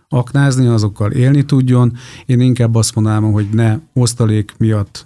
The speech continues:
legyenek részesei az Ébdufer enyertének a, a részvényesek, hanem inkább a sztori miatt.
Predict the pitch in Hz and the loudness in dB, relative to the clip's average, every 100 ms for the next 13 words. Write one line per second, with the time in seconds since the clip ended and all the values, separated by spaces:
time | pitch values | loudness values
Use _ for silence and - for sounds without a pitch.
0 | - 113 107 107 101 - 113 104 113 - | -6 -2 0 -2 -4 -4 -4 -2 -2 -2
1 | 107 107 101 127 139 - 139 127 - 127 | -2 0 0 0 -2 0 0 0 -2 0
2 | 123 117 110 117 113 110 113 113 120 117 | 2 0 0 0 0 0 0 0 0 0
3 | 113 - 113 107 - 107 104 107 107 101 | 0 0 0 0 0 -2 -4 -2 0 0
4 | 101 107 107 107 - 113 110 104 101 107 | -2 -4 -4 -4 -2 -2 0 -2 -2 -4
5 | 110 - - | -6 -10 -20